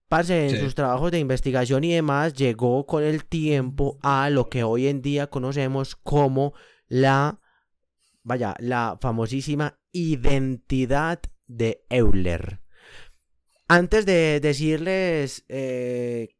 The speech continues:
Speaker 1: cuál es la identidad de Euler, ¿cierto? Les quiero comentar que hay un caso particular que es muy especial porque relaciona,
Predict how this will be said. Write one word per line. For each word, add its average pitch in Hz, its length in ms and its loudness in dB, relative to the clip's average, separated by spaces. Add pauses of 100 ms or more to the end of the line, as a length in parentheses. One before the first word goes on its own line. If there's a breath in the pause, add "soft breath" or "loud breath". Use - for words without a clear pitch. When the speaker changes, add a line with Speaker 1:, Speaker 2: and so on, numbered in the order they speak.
(280)
Speaker 1:
cuál 156 380 4
es 170 140 0
la 170 140 0
identidad 117 640 -2
de 135 160 -4
Euler, 120 500 -6 (220)
¿cierto? 120 560 -8 (560 soft breath)
Les 123 240 -2
quiero 156 560 -2
comentar 123 420 -2
que - 80 -2
hay 151 120 2
un 156 180 -4
caso 160 520 -2
particular 120 1300 -2
que 120 180 -2
es 113 140 -4
muy 139 380 -4
especial 139 640 -2
porque 120 260 -4
relaciona, 107 840 -6